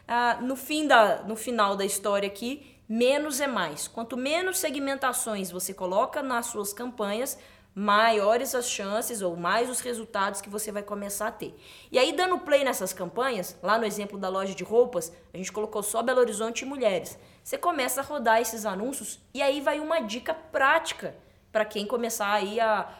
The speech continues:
pegar essas estratégias e já implementar. Depois de dois, três dias, você entra no Facebook e ele tem uns gráficos maravilhosos que mostra pra onde foi o seu dinheiro. Então, dos cem reais que você colocou lá naqueles dois dias,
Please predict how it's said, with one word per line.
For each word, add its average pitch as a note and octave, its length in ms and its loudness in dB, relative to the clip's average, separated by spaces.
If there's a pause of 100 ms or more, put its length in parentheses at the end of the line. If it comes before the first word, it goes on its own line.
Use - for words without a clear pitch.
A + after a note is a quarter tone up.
(140)
pegar G3 280 0
essas G#3 220 -2
estratégias G3 520 -4
e G3+ 40 -6
já G#3+ 100 -2
implementar. A3+ 760 -8 (500)
Depois D4+ 320 2
de E4 80 0
dois, C#4+ 340 2
três A3 340 0
dias, B3+ 500 -4 (140)
você A3+ 260 -2
entra C#4+ 360 -4
no B3+ 100 0
Facebook G3+ 580 -8
e C4+ 40 -2
ele C4 100 -4
tem C#4 160 -8
uns C4+ 180 -6
gráficos A3+ 480 0
maravilhosos A#3 1040 0 (280)
que C#4 100 -4
mostra C4+ 400 2
pra D#4 300 2
onde F4+ 340 -2
foi C4 280 2
o A#3+ 40 -4
seu A3+ 220 -2
dinheiro. E3+ 440 -8 (640)
Então, C4+ 280 2
dos D4+ 140 0
cem F4 220 2
reais C#4 360 4
que A3 80 -6
você A#3+ 200 0
colocou A3+ 320 -2
lá G#3 140 4
naqueles G3+ 340 -6
dois E3 260 -6
dias, A3 520 -2